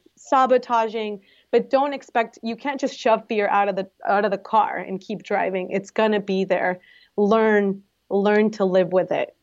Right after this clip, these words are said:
So I think I've just had a different perspective around fear. I've had a different perspective around letting go and accepting and surrender, because I have a really hard time with the concept of surrender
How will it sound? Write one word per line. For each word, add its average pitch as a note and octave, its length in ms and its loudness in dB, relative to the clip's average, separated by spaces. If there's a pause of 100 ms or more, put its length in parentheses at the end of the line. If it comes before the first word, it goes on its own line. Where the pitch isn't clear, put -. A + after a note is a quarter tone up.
(140)
So A#3+ 320 2
I A#3 80 2
think D4 180 -4
I've F#4 140 0
just B3 180 -2
had A3 80 0
a G3 60 -4
different A3 340 -4
perspective A#3 480 -4
around G#3 380 -4
fear. F#3 400 0 (480)
I've G3+ 200 0
had G3 280 2
a F#3+ 60 -4
different A#3 380 -4
perspective G#3+ 560 -4
around F#3+ 680 -4
letting G3+ 400 0
go F#3+ 340 2
and F#3+ 160 -6
accepting G3+ 640 -4
and F#3+ 160 -6
surrender, F#3+ 500 -2
because G3+ 340 -6
I G#3 200 2
have G3+ 180 -4
a F#3+ 60 -4
really G3 320 -2
hard G#3 240 -4
time A3 240 -6
with G#3+ 120 -4
the A3+ 80 -4
concept A3+ 440 -2
of A3 100 0
surrender A#3 560 2